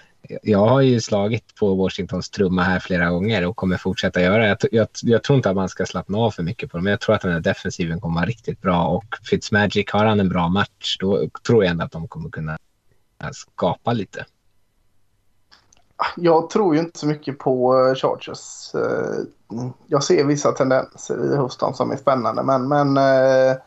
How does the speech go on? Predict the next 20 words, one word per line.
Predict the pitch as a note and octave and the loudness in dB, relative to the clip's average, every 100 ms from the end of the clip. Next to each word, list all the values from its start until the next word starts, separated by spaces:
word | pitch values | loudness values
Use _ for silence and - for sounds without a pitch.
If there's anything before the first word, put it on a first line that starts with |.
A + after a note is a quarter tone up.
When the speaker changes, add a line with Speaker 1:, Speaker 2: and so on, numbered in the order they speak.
| _ - _ - | _ -20 _ 2
Speaker 2:
här | D3 C#3 | 2 2
är | C3 | -2
de | A#2+ A#2+ | -6 -8
ju | |
såklart | - B2+ A#2 B2 - | -12 -10 -4 -4 -6
tillräckligt | C3+ - - - | -12 -12 -14 -12
bra | - - | -12 -12
för | - | -12
att | - | -12
slå, | - - - - - | -10 -10 -8 -6 -6
eh, | - C#3+ - | -6 -8 -12
Washington. | - - C3+ B2+ C3 | -8 -6 0 0 0
Det, | C#2+ A#1 | 0 -2
det, | C#2 C2+ - G1+ G1+ G1+ G1+ | -2 -2 0 0 0 -2 0
det | |
är | |
jag | A#2+ | 2
övertygad | E2 - - - | 2 0 -2 -2
om, | - A2 | 0 0
att | - | -2